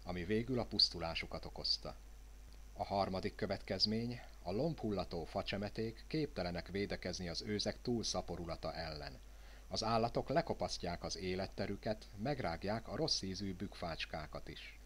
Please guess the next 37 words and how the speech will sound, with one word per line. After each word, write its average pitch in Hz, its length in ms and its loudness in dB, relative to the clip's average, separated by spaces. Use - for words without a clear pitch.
A - 140 -4
kétségbeesett 92 840 4
erdőtulajdonosok 110 1120 4
keserű 95 420 4
anyagokat 85 500 0
kennek 92 380 0
a 82 60 -2
rügyekre, 95 680 -2
de 87 140 -4
az 87 200 0
éhes 113 500 0
őzek 101 440 0
a - 80 -4
fehér 101 380 2
pasztát 92 500 0
is 85 140 -4
befolyják 98 540 0
a 90 60 -4
rügyekkel 90 460 -4
együtt, 90 420 -4
ez 101 200 2
pedig 123 240 4
azt 147 220 4
jelenti, 87 380 -2
hogy 92 180 0
az 82 140 0
erdők 113 580 4
elöregszenek, 92 800 0
hiszen 107 300 2
növényevők 107 720 4
hadai 87 480 2
írtják 90 500 -2
ki 92 140 -4
a 76 80 0
fák - 480 -2
új 104 180 0
nemzedékeit. 80 1000 -4